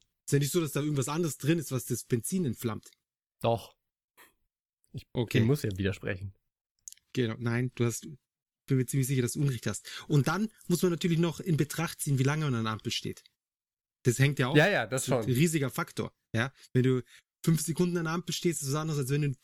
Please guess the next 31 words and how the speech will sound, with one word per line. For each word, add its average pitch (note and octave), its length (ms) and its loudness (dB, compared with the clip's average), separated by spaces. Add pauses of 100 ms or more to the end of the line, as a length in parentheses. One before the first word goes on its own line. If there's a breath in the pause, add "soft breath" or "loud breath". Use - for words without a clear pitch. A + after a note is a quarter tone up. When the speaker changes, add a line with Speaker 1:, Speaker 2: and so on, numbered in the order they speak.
(100)
Speaker 1:
volle D3 320 0
drei C3+ 260 -2
Minuten C#3 360 2
oder G#2+ 140 -2
was G#2 300 -6
da A2 160 -2
wartest, B2+ 360 -6
bis C3+ 180 -4
die B2+ 160 2
fünffach - 580 -2 (260)
Mega-Tokio-Kreuzung C3 1400 -2 (380 soft breath)
dann A#2+ 140 0
endlich B2 260 -2
wieder A#2 140 0
auf - 100 -8
grün D#3 240 0
umschaltet. - 560 -8 (100)
Speaker 2:
Ja. - 140 -14 (1120 loud breath)
Aber C#3 120 2
das, D3 140 4
was D#3+ 100 -2
du C#3 60 0
gerade C3 200 2
gesagt C3+ 320 0
hast, C3 200 -2
ist B2 160 -8
auch B2+ 200 0
eine - 80 2
Sache, A#2+ 240 0
die A#2+ 100 0
man A#2 400 0